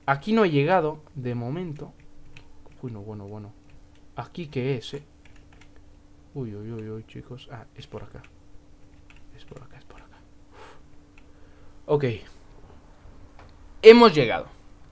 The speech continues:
No sé qué nos depare. La verdad es que, eh, el nivel máximo al que puedo levelear a mis Pokémon es al nivel sesenta y dos. Yo pensé que era el sesenta y siete, de hecho.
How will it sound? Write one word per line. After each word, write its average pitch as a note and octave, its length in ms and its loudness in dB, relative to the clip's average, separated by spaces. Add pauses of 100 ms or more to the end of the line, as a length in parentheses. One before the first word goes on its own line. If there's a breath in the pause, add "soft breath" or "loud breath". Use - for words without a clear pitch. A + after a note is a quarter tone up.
(1000 soft breath)
No A#3+ 220 8
sé B3+ 160 4
qué A#3+ 100 12
nos G#3 140 6
depare. D#3 460 10 (460)
La D3+ 180 6
verdad D#3+ 220 6
es F#3 100 2
que, G3 360 8 (220)
eh, D3 680 10
el D3 160 8
nivel F#3 260 6
máximo F#3+ 380 4
al C#3+ 80 2
que D3 100 4
puedo E3 180 4
levelear D3+ 400 6
a D#3 40 4
mis C#3 160 0
Pokémon D3 420 0
es D3 220 0 (120)
al C3 180 0
nivel C#3+ 360 4
sesenta B2+ 640 -2
y B2 100 2
dos. D#3+ 360 0 (560)
Yo F#3 120 2
pensé F3+ 240 2
que F3 80 4
era E3 80 8
el D3 80 6
sesenta C3+ 380 0
y C3 80 4
siete, D#3+ 460 0
de A#2+ 160 2
hecho. D3 280 -2